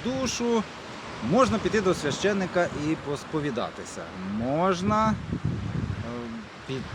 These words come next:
взяти пузирьок і піти до подружайок, так, виплакатися. Мужчини беруть пузирьок, йдуть в гараж, так, вони там говорять по душах. Так, теж хороший спосіб. Є ще один спосіб,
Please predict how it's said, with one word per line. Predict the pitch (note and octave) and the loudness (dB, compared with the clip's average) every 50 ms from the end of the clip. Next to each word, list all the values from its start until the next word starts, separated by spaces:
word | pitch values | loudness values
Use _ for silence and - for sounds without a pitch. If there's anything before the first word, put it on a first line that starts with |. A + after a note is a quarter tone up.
| - G#2+ | -8 -2
взяти | A2 D3 D3 - G3 G#3 G#3 G3 F#3 - - - - - - - - - | -2 -2 0 2 4 6 6 6 6 4 0 -8 -6 -6 -6 -6 -4 0
пузирьок | D3+ D#3+ C#3 C#3 D3+ C#3 D3+ E3 A3 A#3+ - - - - - - - - - - - - - - - - - | 0 0 2 4 4 6 8 8 8 6 4 0 -2 -4 -8 -8 -10 -8 -8 -8 -8 -8 -10 -10 -12 -6 -4
і | A#3+ B3+ | -4 0
піти | A#3 A#3+ F#3+ A3 G#3 | 0 0 0 2 2
до | F#3+ F#3 | 2 2
подружайок, | - F#3 E3 F3 D#3+ C#3+ D#3+ E3 D3+ C3 A#2+ G2 E2+ - - | 0 2 2 4 4 6 8 8 8 8 4 2 -4 -6 -6
так, | C#3 D3 E3+ D#3+ C3 A#2+ | -2 -2 -2 -2 0 2
виплакатися. | F3 G3 E3+ D3+ C3 G2+ A#2+ G2+ F2+ F#2+ F#2 - - C#2 - - - - - - - | 0 2 2 0 -2 -2 -4 -6 -6 -8 -10 -10 -10 -10 -10 -10 -12 -12 -14 -10 -4
Мужчини | G3+ A3+ - E2+ - - B3 B3 A#3+ A#3+ A#3 A#3 A3+ G3+ - - - - - | -2 0 0 0 0 2 2 2 2 4 4 2 2 0 0 -4 -4 -4 -2
беруть | C3 E3 F#3+ F3+ - | 0 2 2 2 2
пузирьок, | - E3 D3 C#3+ E3 E3+ G#3 A3 G#3 | 0 -4 0 2 2 4 4 4 2
йдуть | F3 D3 C3+ D3+ C3 A#2 | 2 0 0 -2 -2 0
в | |
гараж, | C3 C3 C3 A2 F#2 E2 - | 0 0 0 0 0 -2 -4
так, | - C#3+ D3 D#3 D3+ C3 | -4 -2 -2 -2 -2 -2
вони | A#2+ A#2 B2 B2+ - | -2 -2 -2 0 4
там | - G#3 B3 A#3 F#3+ C#3+ A#2+ B2+ | 4 6 6 4 2 -2 -2 0
говорять | C3+ C3+ C#3 D3+ D3+ | 0 0 0 0 0
по | - - D3+ D3+ | -2 -2 -4 -2
душах. | D3 D3 - - F#2+ F2+ - - - - - - - - - - - - - - - - | -2 -2 -4 -4 -6 -6 -6 -8 -8 -8 -6 -6 -6 -6 -8 -8 -8 -10 -10 -10 -12 -6
Так, | - G3 A3 G#3+ - - | -2 -2 -2 -2 0 2
теж | D3+ F3+ G3 F#3+ F#3 - | 2 4 4 2 0 0
хороший | D3 C3 C3+ C3 - - C#3 | 0 0 0 0 -2 -4 -6
спосіб. | B2 - - - G2+ F2+ - - F#2+ F2+ A2 B2+ | -6 -6 -6 -6 -6 -8 -8 -10 -8 -6 -4 -2
Є | D#3+ A#3+ C#4 C4 | 0 0 0 0
ще | - - - A#3 A#3+ | -2 0 2 2 4
один | A#3 A3 G#3+ G3+ G#3+ G3+ | 4 4 2 2 0 0
спосіб, | - - G3+ G#3+ G3+ - - - | -2 0 0 0 2 2 0 -2